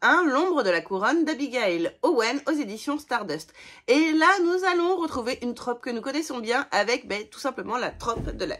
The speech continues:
jumelle cachée qui se retrouve à prendre la place de sa sœur, qui est sa sœur qui est juste la future reine et surtout, ben, qui est, euh,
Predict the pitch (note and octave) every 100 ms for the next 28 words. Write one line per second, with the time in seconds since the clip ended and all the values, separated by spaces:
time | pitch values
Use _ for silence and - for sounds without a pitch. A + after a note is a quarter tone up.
0 | - D4 D#4+ D4+ G#3+ F#3+ - A#3+ D4 -
1 | - - F#4 A4+ G4+ A#3+ C4+ F#4+ D#4+ -
2 | - E4+ F#4 D#4 A#3 D#4 F4+ D#4 - _
3 | _ - G#3+ G#4+ D#4+ C#4+ A3 D4+ - -
4 | A3+ G#3+ - F#3+ F#3+ C#4 D#4+ _ _ -
5 | - A3 A#3+ G#3+ C#4 - - D4 F4 -
6 | G#3 D4+ C#4+ B3+ F#3+ A3+ C4+ - - -
7 | C#4 E4+ D#4 C#4 - D4 C#4+ A3+ A3 A3+
8 | - G#3+ A#3 C#4 D#4+ D4 - F3+ F3+ E3+
9 | D#3 D3+